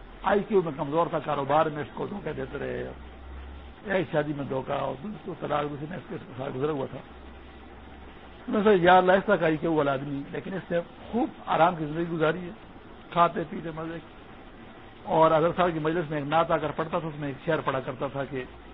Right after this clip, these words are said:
مدینے والے سے لو لگا لے، مدینے والا بلا ہی لے۔ تو اللہ کی شان کے آخر میں حج ہوا ہے اس کا، اظہر صاحب کو حج پر بھی لے گئے۔ اور حج کے بعد کی وفات ہوئی، وفات کے بعد ان کے پیروں میں ہی دفن ہوا۔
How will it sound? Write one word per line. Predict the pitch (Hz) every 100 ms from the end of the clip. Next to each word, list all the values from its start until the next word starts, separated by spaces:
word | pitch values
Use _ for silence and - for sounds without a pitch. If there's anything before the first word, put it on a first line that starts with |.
| - - -
مدینے | 226 151 165 156
والے | 147 156 135
سے | 135
لو | 139
لگا | 147 127 135
لے، | 147 165 165 - - - -
مدینے | 151 147 147
والا | 135 135 131
بلا | 123 120
ہی | 117
لے۔ | 110 110 - - - - - - - - - - - - - - -
تو | 160
اللہ | 160
کی | 151 -
شان | 147 151 160
کے |
آخر | 143 143 143
میں | 127 139 - - - - - - -
حج | 120 151
ہوا | 185 165
ہے | 156
اس | - 240
کا، | 196 - - - - - - - - - - - 170
اظہر | 156 160
صاحب | 165 - 156
کو |
حج | 139 135
پر | 135
بھی | 113
لے | 110
گئے۔ | 110 - - - - - - - - - - - - - - - - - - -
اور | 180 147
حج | 170
کے | 180
بعد | 165 175 165
کی |
وفات | 156 131 160 175
ہوئی، | 175 165
وفات | 139 165 170
کے |
بعد | 160 170
ان |
کے | 151
پیروں | 175 180
میں | 151
ہی | 123
دفن | 117 117
ہوا۔ | 113